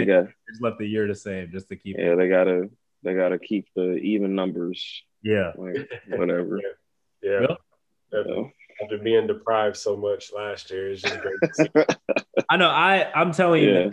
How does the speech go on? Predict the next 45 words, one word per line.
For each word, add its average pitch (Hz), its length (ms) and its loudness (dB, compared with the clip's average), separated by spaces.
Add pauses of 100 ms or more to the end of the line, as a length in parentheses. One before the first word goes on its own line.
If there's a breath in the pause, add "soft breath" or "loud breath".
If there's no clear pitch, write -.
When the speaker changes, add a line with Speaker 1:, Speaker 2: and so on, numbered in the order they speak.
(120)
Speaker 1:
like, - 180 -14
this, 165 320 2 (100)
I 151 260 -2
have 151 420 -2
been, 127 500 -4 (160)
you 123 140 -6
know, 95 180 -6
'cause 104 140 -10
I, 113 100 -4
as 117 300 -6
you 123 100 -4
know, 113 140 -2
I'm 104 160 -4
a, 113 60 -6
I'm 101 40 -10
a 98 40 2
Speaker 2:
Mm-hmm. 98 320 2
Speaker 1:
big - 180 -18
soccer 107 320 -6
guy, 92 340 -12
man. 87 300 -14
I've 110 280 -10
been, 98 360 -6
oh, 98 340 -6 (100)
man. 85 400 -18
And 92 120 -20
plus, 135 180 -2
I've 127 80 -6
been 123 140 -4
working 127 260 2
Speaker 2:
Yeah. 113 80 -8
Speaker 1:
at 120 60 -14
home, 135 260 -16
too, 147 160 -2
and 135 100 -6
I 110 40 -8
just 113 120 -10
got 123 140 -10
the 101 60 -14
T 135 240 -10
V 131 160 -8
on 131 260 -8
in 117 140 -10
my 113 80 -12
office. 143 580 -14